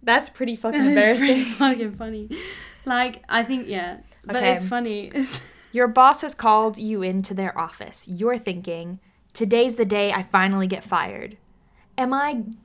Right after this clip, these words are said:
Speaker 1: finally gonna get that raise?
Speaker 2: <laughs>
Speaker 1: I hope they don't heap more work on me."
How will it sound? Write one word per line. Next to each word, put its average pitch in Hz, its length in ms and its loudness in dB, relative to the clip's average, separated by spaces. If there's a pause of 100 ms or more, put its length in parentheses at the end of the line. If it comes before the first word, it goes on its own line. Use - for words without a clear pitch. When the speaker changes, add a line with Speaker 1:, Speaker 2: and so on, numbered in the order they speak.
(100)
Speaker 1:
finally 294 420 0
gonna 226 200 -2
get 277 240 -8
that 233 240 -8
raise? 247 600 -6
Speaker 2:
<laughs> 359 40 -2 (720)
Speaker 1:
I 220 80 -8
hope 254 240 -2
they 202 120 -2
don't 190 220 -2
heap 220 260 -8
more 180 280 -2
work 202 340 0
on 170 200 -8
me." 175 340 -12